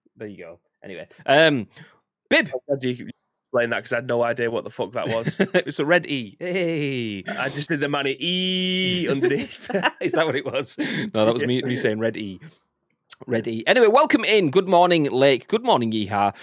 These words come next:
Speaker 1: Uh, G Quads, how's things, dude? Welcome back. Welcome back. Um, Chucky Boy says, "Morning, guys." Morning, guys. I
Speaker 2: Morning,
Speaker 1: don't know if,
Speaker 2: morning,
Speaker 1: don't know
Speaker 2: morning.
Speaker 1: if he said that. He could have said it a bit more maniacally, to be fair. I don't know. But good morning, Chucky. How's things, dude? Have you been, have you played any State of Decay?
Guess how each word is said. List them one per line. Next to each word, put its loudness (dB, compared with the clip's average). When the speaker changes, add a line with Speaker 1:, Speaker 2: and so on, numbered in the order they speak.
Speaker 1:
Uh, 6
G 2
Quads, 4
how's 4
things, 2
dude? 4
Welcome 2
back. 0
Welcome 0
back. 0
Um, 4
Chucky 0
Boy 4
says, -2
"Morning, -8
guys." -12
Morning, -8
guys. -8
I -10
Speaker 2:
Morning, -8
Speaker 1:
don't -
know -4
if, -10
Speaker 2:
morning, -
Speaker 1:
don't -10
know -6
Speaker 2:
morning. -4
Speaker 1:
if -10
he -20
said -16
that. -16
He -10
could -12
have -10
said -10
it -10
a -10
bit -10
more -16
maniacally, -10
to -20
be -20
fair. -12
I -10
don't -10
know. -6
But -2
good -10
morning, -2
Chucky. 0
How's 0
things, -4
dude? 2
Have -4
you -4
been, -8
have 0
you -4
played 2
any 0
State 2
of 0
Decay? -2